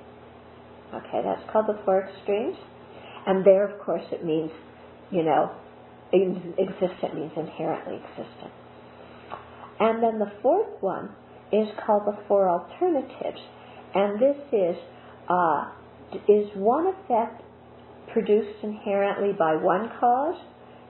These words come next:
Is one effect produced inherently by many causes? Are many effects produced inherently by one cause? Are many effects produced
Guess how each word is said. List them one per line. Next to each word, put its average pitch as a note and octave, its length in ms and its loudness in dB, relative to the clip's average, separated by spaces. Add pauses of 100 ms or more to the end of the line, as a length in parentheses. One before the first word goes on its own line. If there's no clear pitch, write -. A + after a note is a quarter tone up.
(100)
Is F3+ 200 0
one F#3 160 4
effect G3 500 -4
produced F#3 400 -2
inherently F3+ 580 -4
by D#3+ 140 -2
many E3 340 0 (120)
causes? B3 400 0 (840)
Are E3+ 120 0
many G#3+ 320 4
effects A#3+ 440 0 (240)
produced G#3 460 -2
inherently F#3 640 -4
by F3 140 -6
one G3+ 280 0 (120)
cause? G3 340 0
Are - 80 -6
many F3 320 -4
effects - 340 -6 (140)
produced D#3 400 -6